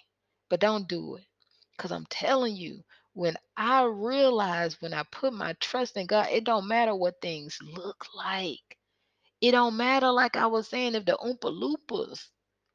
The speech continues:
are surrounding you or after you or doing all kinds of manner of, like, evil and everything, as long as you stay committed to God,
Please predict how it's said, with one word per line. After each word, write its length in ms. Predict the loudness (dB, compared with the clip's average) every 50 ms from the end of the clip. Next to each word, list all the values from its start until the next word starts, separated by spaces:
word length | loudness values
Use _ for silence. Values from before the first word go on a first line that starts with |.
| _ _
are 260 | -2 2 2 4 4 2
surrounding 880 | 2 0 -2 0 0 -2 -2 0 -2 -2 -2 -2 -2 -2 -2 -4 -6
you 200 | -4 -4 -2 0
or 140 | 0 0 0 0
after 340 | -2 -4 -4 -4 -8 -12 -10
you 140 | -6 -4
or 60 | -2 -2
doing 240 | -2 -2 -2 0
all 360 | 0 2 2 4 4 4 4 2
kinds 300 | 0 0 0 0 0 -2
of 80 | -2
manner 300 | -2 -2 -4 -2 -2 -4
of, 80 | -2 0
like, 260 | 2 4 4 4 2
evil 580 | -4 -10 -10 -8 -6 -6 -6 -4 -2 -2 -2 -2
and 140 | -4 -6 -6
everything, 800 | -4 -4 -4 -6 -6 -10 -10 -10 -8 -6 -6 -6 -6 -8 -10 -12 -14 -14 -16 -16 -18 -12 _
as 180 | -4 -4 -4 -4
long 640 | -4 -4 -2 0 0 2 2 2 2 0 0 2
as 360 | 2 0 2 0 -2 -2 -2 -2
you 440 | -2 -2 0 -2 -2 -4 -4 -4 -2
stay 440 | -2 -2 -2 -2 -2 -2 -2 -2 -4
committed 680 | -6 -8 -10 -10 -8 -4 0 2 2 2 2 -2 -4 -6 _ -12
to 120 | -10 -10
God, 640 | -6 -4 0 2 4 4 4 4 2 0 -2 -6 -8